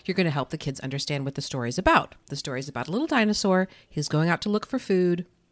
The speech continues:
So the kids are going to use some of the letters and sounds, but we're not gonna actually expect them to sound out dinosaur because we've told them a little dinosaur is the character in the story.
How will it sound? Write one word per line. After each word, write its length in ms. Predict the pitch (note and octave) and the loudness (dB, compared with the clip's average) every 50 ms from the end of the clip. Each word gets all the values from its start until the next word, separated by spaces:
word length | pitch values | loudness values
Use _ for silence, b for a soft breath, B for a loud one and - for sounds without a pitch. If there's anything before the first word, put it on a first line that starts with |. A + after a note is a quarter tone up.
| _ _ _ _ _ _ _ _ _ - - _ | _ _ _ _ _ _ _ _ _ -20 -20 _
So 140 | - - F#3 | -6 -4 -2
the 80 | F3 F3+ | -2 0
kids 220 | - G3+ F#3 F#3+ | 0 0 0 0
are 40 | F#3+ | 0
going 220 | - F3+ E3+ E3 | 0 0 0 0
to 100 | E3+ - | 0 -2
use 200 | E3 E3 E3 E3 | -4 -2 -4 -4
some 160 | - - G#3+ | -2 -2 -2
of 100 | C4 C#4 | 0 2
the 80 | C4 B3 | 2 2
letters 320 | G#3+ F#3+ F3+ F3 E3+ - | 2 2 2 2 2 0
and 100 | E3+ F3 | 0 -4
sounds, 480 | E3 - C#3+ C#3 C#3+ C#3 C#3+ D3+ - - B B B B B B B B B | -2 -4 -4 -4 -4 -4 -4 -6 -8 -10 B B B B B B B B B
but 120 | - - | -2 0
we're 60 | D#3 | 0
not 180 | E3+ E3 D3+ D3+ | 2 2 0 0
gonna 140 | - D#3 D#3 | 0 -2 -2
actually 400 | - C3+ C3+ - - D3+ C#3 - | -2 -2 -4 -4 -6 -8 -8 -8
expect 540 | - - - - - - - A#3 A#3+ - - | -8 -8 -8 -8 -2 0 0 0 0 0 -2
them 180 | F#3 D#3+ D#3+ | -2 -2 0
to 80 | D3+ D3+ | -2 -6
sound 240 | - - C#3+ C#3+ C#3 | -6 -6 -6 -6 -6
out 140 | C3+ - | -8 -8
dinosaur 640 | - F3 F3 E3 D#3 - - - C#3 B2+ B2 B2+ C3+ B B B B B | -6 -4 -2 -2 -2 -4 -6 -6 -6 -6 -6 -8 -8 B B B B B
because 260 | - - - C#3+ C3+ | -10 -6 -6 -6 -6
we've 140 | C#3 C3 - | -6 -8 -8
told 340 | - - - E4+ D#4+ C4 F#3+ | -6 0 2 2 2 2 2
them 300 | D3 B2+ A#2+ B2 B2+ - B B B B | -2 -4 -4 -4 -6 -6 B B B B
a 60 | D#3+ | -2
little 180 | D#3+ E3 E3 D3+ | 0 0 0 0
dinosaur 500 | D3+ C3+ C3 C3+ C3 - - C3+ B2+ B2+ | 0 -2 -2 -4 -4 -6 -6 -6 -6 -8
is 120 | C3+ C3 | -8 -10
the 80 | - C3+ | -12 -12
character 380 | - - C#3 C3 B2+ - C3+ | -8 -4 -4 -4 -4 -6 -10
in 160 | A#2+ B2 B2 | -10 -8 -8
the 40 | A#2 | -8
story. 500 | A#2 - - C#4 A3+ C#3+ - - - - | -8 -4 -2 0 0 0 0 -4 -12 -18